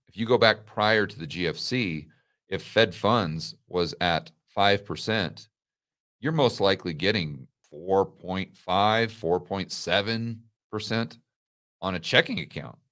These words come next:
maybe, maybe more on a savings account. So my point is when the Fed f-, would raise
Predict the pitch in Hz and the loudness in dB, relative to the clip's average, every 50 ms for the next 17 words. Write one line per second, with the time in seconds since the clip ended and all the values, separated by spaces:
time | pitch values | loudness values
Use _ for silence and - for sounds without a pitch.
0 | _ 73 82 87 95 101 - - - 80 87 101 107 113 113 127 143 180 170 101 | _ -8 -6 -4 -4 -4 -6 -6 -6 -6 -6 -4 -4 -2 2 4 6 6 6 4
1 | 67 - - - _ _ _ _ _ _ _ _ _ 76 80 82 - 92 85 78 | 4 -2 -8 -16 _ _ _ _ _ _ _ _ _ -10 -10 -6 -2 -2 -2 -2
2 | 71 73 65 69 65 - 69 65 64 - - _ _ _ _ _ _ - 139 127 | -4 -8 -10 -12 -12 -12 -14 -14 -14 -16 -18 _ _ _ _ _ _ 6 8 8
3 | 123 117 - - - _ _ _ _ _ _ _ _ 113 110 107 - - 165 165 | 8 8 4 -4 -14 _ _ _ _ _ _ _ _ -4 -4 -4 -2 0 2 2
4 | 160 160 - 117 101 113 123 120 113 107 - - 135 135 135 131 127 - - - | 2 2 0 -4 -4 -2 -2 -2 -2 -4 -2 4 6 8 8 8 6 2 -8 -16
5 | - - _ _ _ _ _ 110 110 98 98 113 117 117 113 113 117 - - | -18 -20 _ _ _ _ _ -12 -10 -4 0 2 2 4 2 2 0 -2 -8